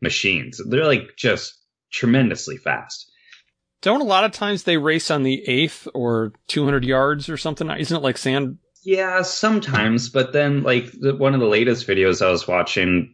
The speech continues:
Speaker 1: um, there is this bet between a Nissan G T R that had a thousand wheel horsepower and a hundred fifty C C two-stroke scooter drag bike thing.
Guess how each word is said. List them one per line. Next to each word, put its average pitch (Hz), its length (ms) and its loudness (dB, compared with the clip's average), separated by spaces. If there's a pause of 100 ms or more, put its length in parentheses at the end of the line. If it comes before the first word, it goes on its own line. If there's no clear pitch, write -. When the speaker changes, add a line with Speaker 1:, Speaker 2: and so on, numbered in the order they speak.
Speaker 1:
um, 80 640 0
there 110 240 2
is 101 120 2
this - 360 -2 (340)
bet 101 540 -2
between 95 500 -2
a 80 380 2 (120)
Nissan 98 640 0
G 95 200 -2
T 92 220 -2
R 80 560 0 (540)
that 92 160 0
had 92 140 0
a 85 200 2
thousand 101 600 -2
wheel 90 240 2
horsepower 76 880 -2 (540)
and 92 600 0 (220)
a 92 260 4
hundred 123 320 0
fifty 113 340 -6
C 110 260 -2
C 98 260 -2
two-stroke 104 880 0 (520)
scooter 101 480 0
drag 87 340 0
bike 78 400 -2
thing. 82 400 -4